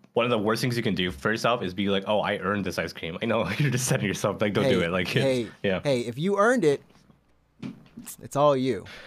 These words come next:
Speaker 2: It's all
Speaker 1: All
Speaker 2: you.
Speaker 1: right, fine. Yeah, eat, eat, eat the ice cream then, yeah.
Speaker 2: <laughs> Um, and, and yeah, yo, everyone, thanks for joining in. We're, uh, of course, is the Unknown Games Podcast, where we talk about video games,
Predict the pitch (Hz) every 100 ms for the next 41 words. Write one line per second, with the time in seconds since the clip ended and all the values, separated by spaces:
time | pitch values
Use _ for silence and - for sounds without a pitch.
0 | - 120 131 135 135 208 196 196 196 160
1 | 143 165 151 160 143 117 - 101 160 135
2 | 101 104 110 95 95 92 110 101 - -
3 | - - - - 196 247 254 240 175 -
4 | 170 165 165 160 - 170 165 202 208 240
5 | 202 208 185 202 190 185 175 165 190 175
6 | 151 143 147 139 135 135 131 143 139 127
7 | 127 - 131 - 180 160 139 123 120 113
8 | 110 110 - 117 123 120 151 160 180 170
9 | 175 160 180 185 175 180 180